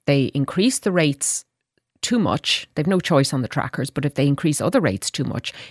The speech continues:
you will have people who would have been coping just about up to now who may start defaulting on their rates. And that poses a different issue altogether for them, 'cause that's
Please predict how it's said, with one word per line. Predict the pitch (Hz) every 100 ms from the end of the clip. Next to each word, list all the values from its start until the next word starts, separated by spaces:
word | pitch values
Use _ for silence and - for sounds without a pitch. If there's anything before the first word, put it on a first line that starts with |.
| -
you | 180
will | 165 165 240 330
have | - 196
people | - 151 - - - - - _ _ _ _ -
who | - 190
would | 151 160 156
have | 151
been | 143
coping | - 214 233 208
just | 175 175 -
about | 151 147
up | 156
to | -
now | 147 123 - 87 _ _ -
who | - 151 -
may | 160 151 156
start | 151 - 139 127
defaulting | 147 - 139 131 - 151
on | 131
their | 120 120
rates. | 107 87 - -
And | 160
that | 233 302 _ _ -
poses | 285 262 226 175
a |
different | 175 190 196
issue | 175 - 143
altogether | 151 - - 180 135
for | -
them, | - 90
'cause | - 143
that's | 240 -